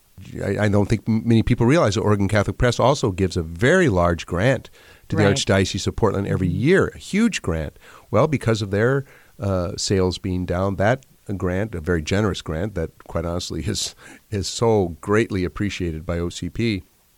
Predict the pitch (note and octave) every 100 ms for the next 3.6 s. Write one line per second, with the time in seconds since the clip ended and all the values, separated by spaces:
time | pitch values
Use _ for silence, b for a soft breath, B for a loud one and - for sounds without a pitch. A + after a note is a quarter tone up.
0 | - F2+ F#2 F#2 F2+ F2 E2+ E2 - G2
1 | G#2 - D#2+ - B B B B B B
2 | B F#2+ F2 E2+ G2 F2+ E2+ - E2+ F2
3 | G#2+ - - G2+ G#2